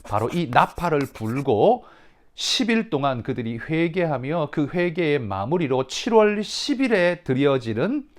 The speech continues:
절기가 대속죄일입니다. 칠월 십 일이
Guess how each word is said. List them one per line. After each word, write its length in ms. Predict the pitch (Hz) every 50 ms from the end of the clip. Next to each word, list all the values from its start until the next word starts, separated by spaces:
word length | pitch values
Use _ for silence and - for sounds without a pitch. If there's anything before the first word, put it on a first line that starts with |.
| - _
절기가 680 | - - 110 101 104 117 120 98 92 104 147 214 220 - - - - - - - _
대속죄일입니다. 1120 | - 101 98 104 127 131 - - - - - - 143 107 90 87 98 95 90 98 - - - -
칠월 440 | - - - 190 196 190 180 180 196
십 320 | 190 - - - 269 226
일이 340 | 262 208 151 120 143 180 -